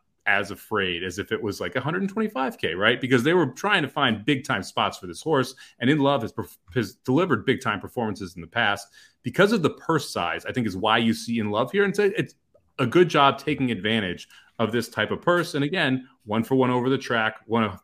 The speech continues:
three hundred and thirty K restricted stakes race, uh, the T V G last year here. So I, I'm gonna go with In Love as my other must use.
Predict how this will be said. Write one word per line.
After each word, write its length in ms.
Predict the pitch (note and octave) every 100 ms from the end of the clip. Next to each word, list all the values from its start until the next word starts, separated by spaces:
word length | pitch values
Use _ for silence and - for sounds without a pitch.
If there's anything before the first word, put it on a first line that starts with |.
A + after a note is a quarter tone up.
| _
three 120 | D3
hundred 200 | C3+ C3
and 80 | G#2+
thirty 220 | D#3+ D#3
K 180 | - B2+
restricted 500 | G#2 G2 B2+ - G2
stakes 380 | - A2+ G2+ -
race, 300 | G2+ F#2+ - - - -
uh, 100 | G#2+
the 80 | F2+
T 160 | -
V 120 | A#2 G2
G 300 | B2 B2+ A#2
last 360 | G#2+ G#2 -
year 140 | A2+ G2+
here. 300 | G#2+ G#2 G2
So 200 | - G2+
I, 160 | A#2 -
I'm 100 | C3+
gonna 120 | C3
go 100 | B2
with 100 | A2+
In 140 | A2
Love 160 | G2+ F#2+
as 100 | F2+
my 100 | F2+
other 140 | F2+
must 300 | F2+ E2 -
use. 180 | E2 -